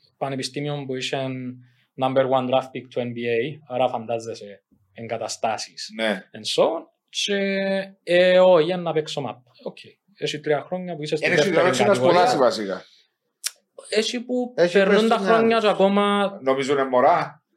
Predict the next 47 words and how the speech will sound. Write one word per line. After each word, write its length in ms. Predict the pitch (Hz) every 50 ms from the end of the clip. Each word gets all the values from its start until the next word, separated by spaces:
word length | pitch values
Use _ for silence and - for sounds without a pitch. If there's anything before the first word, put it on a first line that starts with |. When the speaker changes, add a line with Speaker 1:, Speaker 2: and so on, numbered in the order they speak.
| _
Speaker 1:
πιστεύουν 380 | _ 185 - - 190 185 - 180
στον 180 | - - 156 143
Άι 80 | 139
Βασίλη. 440 | 131 123 113 - 110 107 - _ _ _
Speaker 3:
Ναι. 160 | _ 123 123 117
Speaker 1:
Δηλαδή, 360 | 113 120 127 123 131 139 143
Speaker 3:
Α. 40 | 143
Speaker 1:
στα 220 | - 123 131 147
δεκαοκτώ, 460 | 147 143 139 143 139 135 - - 180
δεκαεννιά 480 | 180 185 175 175 160 147 147 151 160 170
σου, 320 | 165 - 202 202 214 220 214 - - _ _ _ _ _ _ _
οκ, 300 | - 143 143 143 - -
αλλά 340 | 156 139 127 123 127 135 147
αν 80 | 151
είσαι 120 | 160 156 175
είκοσι 240 | 165 180 165 165 143 - - _
δυο 260 | - 135 131 120 120
και 140 | 123 - 135
ακόμα 260 | 120 131 139 143 143
είσαι 120 | 151 147 165
στη 160 | 156 - 135
δεύτερη 420 | 120 131 127 127 - 143 135 131
κατηγορία, 580 | 123 123 117 120 113 113 110 113 117 113 - _ _ _ _ _ _ _ 120 - - - - _
πότε 360 | - 151 165 165 165 160 135
να 220 | 120 117 113 113 107 104 104 101 - _ _ _ _ _ _ _ _
Speaker 2:
Εν 160 | - 113 110
τούτο 160 | 117 147 147
που 80 | 135 135
έχουμε 200 | 131 131 143 139
και 120 | 131 131 123
τούτη 220 | 123 135 135 135
την 100 | 135 131
αντίληψη, 440 | 127 120 117 123 131 135 131 - 131
ρε 60 | 127 127
Μάριο, 240 | 131 131 135 135
ότι 140 | 131 131 135
είναι 120 | 131 131 127
όλοι 200 | 127 135 139 131
ταλέντα, 420 | 131 117 113 120 127 131 135 143
είναι 80 | 135 135
είκοσι 280 | 131 131 139 135 127
δυο, 160 | - - 127
είκοσι 160 | 127 139 131 -
τρία 200 | - 107 117 143
Speaker 3:
Ε, 100 | 165 196
Speaker 2:
χρόνια. 80 | 220 233 247 254
Speaker 3:
ναι, 60 | 247